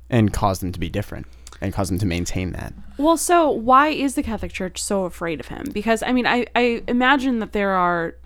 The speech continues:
Speaker 2: you know, enough people during that time who are saying subversive shit,
Speaker 1: Mm-hmm.
Speaker 2: but, I mean, specifically, what made his theory so scary?
Speaker 1: What made his theory so scary?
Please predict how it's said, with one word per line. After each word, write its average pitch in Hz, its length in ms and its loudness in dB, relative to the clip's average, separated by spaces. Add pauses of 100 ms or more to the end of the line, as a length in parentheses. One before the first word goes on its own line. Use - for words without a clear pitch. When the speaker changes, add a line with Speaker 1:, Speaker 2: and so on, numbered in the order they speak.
(220)
Speaker 2:
you 208 100 -6
know, 185 160 -4
enough 202 320 0
people 202 320 -4
during 185 220 -6
that 170 120 -4
time 175 300 -4
who 185 80 -4
are 165 100 -2
saying 165 300 -4
subversive 170 760 -6
shit, 143 440 -4
Speaker 1:
Mm-hmm. 135 160 2
Speaker 2:
but, 180 240 2
I 180 80 0
mean, 175 260 -2
specifically, 233 840 -2
what 185 440 -2
made 180 520 -2 (600)
his 185 720 -2 (120)
theory 156 440 -6
so - 200 -8
scary? - 500 -10 (280)
Speaker 1:
What 160 120 0
made 190 140 2
his 165 180 0
theory 143 180 2
so 127 140 -2
scary? 110 380 0